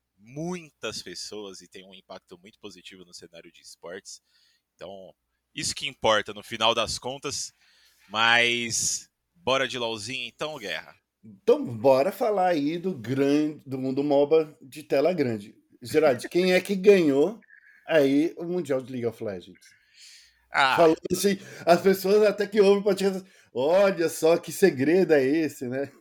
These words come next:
Speaker 1: <laughs> Então, quem ganhou aí, pra quem tá ouvindo a gente, não sabe, tá perdido aí, ficou dentro de uma caverna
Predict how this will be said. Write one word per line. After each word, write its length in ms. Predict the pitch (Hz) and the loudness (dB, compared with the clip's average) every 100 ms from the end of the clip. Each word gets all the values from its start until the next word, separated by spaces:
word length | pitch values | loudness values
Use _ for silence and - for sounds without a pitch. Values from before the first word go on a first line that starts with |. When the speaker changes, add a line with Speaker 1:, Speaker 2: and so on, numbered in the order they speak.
| _ _ | _ _
Speaker 1:
<laughs> 1120 | - 220 - 190 175 165 - 160 156 151 143 _ 147 - 269 302 240 180 165 - | -4 -4 0 0 2 0 0 -4 -2 -6 -12 _ -20 -16 -10 -8 -8 -10 -14 -20
Então, 600 | - _ - 90 85 90 95 | -20 _ -12 -12 -12 -14 -10
quem 180 | 165 | -8
ganhou 300 | 175 175 175 | -4 -4 -2
aí, 180 | 175 175 | -2 -4
pra 260 | - 170 - | -6 -10 -10
quem 300 | - 170 196 | -12 -20 -18
tá 160 | - | -16
ouvindo 340 | 196 151 151 147 | -16 -16 -16 -10
a 160 | 127 120 | -8 -10
gente, 520 | 110 120 131 - 95 | -14 -18 -16 -16 -16
não 120 | 120 | -14
sabe, 580 | - - 110 104 139 92 | -10 -10 -8 -6 -6 -8
tá 160 | - 92 | -20 -20
perdido 800 | - 156 127 - 101 131 127 95 | -12 -12 -14 -18 -16 -14 -14 -14
aí, 420 | 95 104 92 87 | -14 -16 -18 -20
ficou 520 | 85 98 - 113 131 98 | -20 -20 -14 -8 -8 -8
dentro 300 | 110 - 131 | -16 -20 -20
de 80 | |
uma 160 | 135 139 | -18 -18
caverna 920 | - 147 110 _ 92 110 139 113 | -6 -6 -6 _ -12 -8 -8 -10